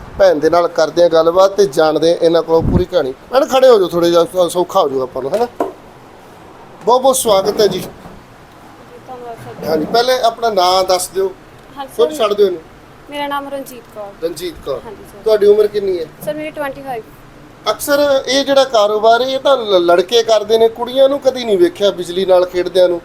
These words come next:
Speaker 2: ਹਾਂਜੀ।
Speaker 1: ਤੁਹਾਨੂੰ ਇਹਨਾਂ ਚੀਜ਼ਾਂ ਤੋਂ ਡਰ ਨਹੀਂ ਲੱਗਦਾ?
Speaker 2: ਨਹੀਂ ਸਰ ਜੀ, ਬਿਲਕੁਲ
Speaker 1: ਅੱਛਾ।
Speaker 2: ਨਹੀਂ ਲੱਗਦਾ।
Speaker 1: ਕਿੰਨੇ ਕੁ ਚਿਰ ਤੋਂ ਸ਼ੁਰੂ ਕੀਤਾ ਹੈ?
Speaker 2: ਸਰ ਜੀ, ਮੈਨੂੰ ਹੋਈ ਗਿਆ ਇਹਨੂੰ, ਅ, ਦੋ ਸਾਲ ਕਰ ਗਏ।
Speaker 1: ਦੋ ਸਾਲ ਹੋ ਗਏ?
Speaker 2: ਹਾਂਜੀ ਸਰ।
Speaker 1: ਅੱਛਾ, ਕਿਵੇਂ ਮਨ ਚ ਆਈ ਮੈਂ ਮੋਟਰਾਂ ਦਾ ਕੰਮ ਕਰਨਾ ਹੈ?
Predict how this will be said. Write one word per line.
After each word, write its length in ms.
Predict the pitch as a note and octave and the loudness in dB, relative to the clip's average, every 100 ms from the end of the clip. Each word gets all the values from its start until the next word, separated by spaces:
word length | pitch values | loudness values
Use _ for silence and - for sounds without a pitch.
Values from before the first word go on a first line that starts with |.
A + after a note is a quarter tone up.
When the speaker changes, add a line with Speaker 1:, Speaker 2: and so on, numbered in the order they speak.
| A3+ | -14
Speaker 2:
ਹਾਂਜੀ। 180 | A3 | -8
Speaker 1:
ਤੁਹਾਨੂੰ 320 | - A#3+ G#3 A3 | 0 2 4 4
ਇਹਨਾਂ 180 | A#3+ | 4
ਚੀਜ਼ਾਂ 280 | A#3+ A3 A3 | 0 0 -2
ਤੋਂ 100 | A3+ | 0
ਡਰ 220 | F#3+ D#3+ | 0 -2
ਨਹੀਂ 100 | D#3+ | 0
ਲੱਗਦਾ? 320 | A#3+ B3 B3 B3+ - | -2 -2 -4 -10 -14
Speaker 2:
ਨਹੀਂ 220 | C4 B3+ B3 | -12 -12 -10
ਸਰ 160 | B3+ | -12
ਜੀ, 120 | G#3+ | -12
ਬਿਲਕੁਲ 560 | G#3+ A3 - - - F3 | -14 -16 -20 -20 -10 -8
Speaker 1:
ਅੱਛਾ। 180 | - D#3 | -6 -8
Speaker 2:
ਨਹੀਂ 140 | B3+ | -8
ਲੱਗਦਾ। 240 | A#3 G3+ - - - | -12 -14 -20 -20 -12
Speaker 1:
ਕਿੰਨੇ 200 | B3 C#4+ | -6 -6
ਕੁ 80 | C#4 | -4
ਚਿਰ 160 | C4+ | -6
ਤੋਂ 120 | B3 B3+ | -6 -8
ਸ਼ੁਰੂ 220 | B3+ B3 | -12 -14
ਕੀਤਾ 300 | A#3 - A#3+ | -12 -4 -4
ਹੈ? 100 | A3 - - - | -4 -10 -20 -14
Speaker 2:
ਸਰ 80 | D#4 | -12
ਜੀ, 100 | D#4+ | -8
ਮੈਨੂੰ 220 | F4 E4 | -8 -8
ਹੋਈ 200 | D#4+ D#4 | -8 -8
ਗਿਆ 200 | C#4 D4 | -8 -8
ਇਹਨੂੰ, 220 | C#4+ D4 C#4 - B3+ | -8 -10 -16 -16 -14
ਅ, 20 | |
ਦੋ 200 | B3 C4 | -10 -10
ਸਾਲ 220 | B3 A#3+ | -8 -10
ਕਰ 120 | A3 G3+ | -10 -14
ਗਏ। 140 | - - - - - - - | -18 -20 -20 -20 -20 -20 -6
Speaker 1:
ਦੋ 140 | F#3+ A3 | 0 2
ਸਾਲ 240 | G3+ G#3+ | 2 0
ਹੋ 60 | G3+ | 0
ਗਏ? 180 | C#3 A#2+ A#3+ | -4 -10 -12
Speaker 2:
ਹਾਂਜੀ 180 | G#3+ - | -18 -20
ਸਰ। 340 | - - - | -20 -20 -14
Speaker 1:
ਅੱਛਾ, 180 | E3 - - - - | -14 -12 -16 -18 -6
ਕਿਵੇਂ 240 | A#3+ B3 | 0 2
ਮਨ 200 | A#3+ A#3+ | 4 2
ਚ 120 | A#3+ B3 | 0 0
ਆਈ 200 | A#3 A#3+ | 0 -2
ਮੈਂ 260 | A3 A3 | -4 -4
ਮੋਟਰਾਂ 340 | G#3+ G3+ G3 G3 | 0 -2 -2 -6
ਦਾ 120 | G3+ | -6
ਕੰਮ 200 | G3 F#3+ | -6 -10
ਕਰਨਾ 260 | F#3+ F3+ | -10 -10
ਹੈ? 80 | F3+ | -10